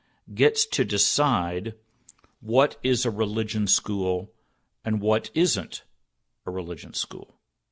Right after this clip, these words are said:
or religious school. And that's a very problematic situation, and I guarantee you that was a major part of the debates today at the Supreme Court,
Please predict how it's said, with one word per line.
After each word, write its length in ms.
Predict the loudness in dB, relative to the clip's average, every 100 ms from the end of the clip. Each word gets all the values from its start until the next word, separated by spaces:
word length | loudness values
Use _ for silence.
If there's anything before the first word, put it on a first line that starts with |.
| _ _ -6
or 120 | -4
religious 640 | -4 -2 -2 -2 -4 -4
school. 400 | -8 -10 -14 -18 _ _ _ _ -20 _ _ _ _ _
And 300 | 2 2 2 -4
that's 600 | 2 4 4 2 -2 -2 0
a 80 | -2
very 480 | 6 10 10 8
problematic 840 | 2 2 6 6 6 4 4 2 0
situation, 720 | -4 -2 0 2 2 0 -4
and 260 | -4 -2 0
I 220 | 0 -2 -8 -20 -20 _ _ 4
guarantee 440 | 6 6 4 0
you 280 | 0 2 2
that 160 | 2
was 160 | 0 -2
a 40 |
major 760 | 0 2 2 2 0 0 0 -2 _ _ _ _ _
part 480 | -6 2 4 2 0
of 180 | -8 -6
the 60 | -4
debates 680 | -4 -2 0 0 2 -2
today 400 | 0 -2 -2 -2
at 100 | -2
the 80 | -4
Supreme 520 | -4 -4 -6 -6 -6
Court, 360 | -2 2 2 2